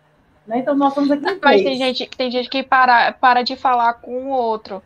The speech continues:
Speaker 2: entendeu?
Speaker 1: Sim.
Speaker 2: Tipo, acontece qualquer coisa, aí a, a, tem alguém que já para de falar com a pessoa.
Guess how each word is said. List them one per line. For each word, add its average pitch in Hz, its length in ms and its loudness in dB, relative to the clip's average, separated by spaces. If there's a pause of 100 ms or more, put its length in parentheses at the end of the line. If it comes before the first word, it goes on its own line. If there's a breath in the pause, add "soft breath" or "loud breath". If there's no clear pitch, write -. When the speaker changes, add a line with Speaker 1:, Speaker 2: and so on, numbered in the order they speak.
(360 soft breath)
Speaker 2:
entendeu? 214 540 -2
Speaker 1:
Sim. - 20 0
Speaker 2:
Tipo, 220 300 -6 (260 loud breath)
acontece 262 580 2
qualquer 285 480 0
coisa, 247 500 2 (120)
aí 233 200 -2
a, 233 220 4
a, 220 300 0 (500)
tem 277 120 0
alguém 277 280 -2
que 277 100 -10
já 302 160 -2
para 277 340 0
de 277 120 -8
falar 294 220 2
com 294 80 -6
a - 20 -18
pessoa. 320 560 -2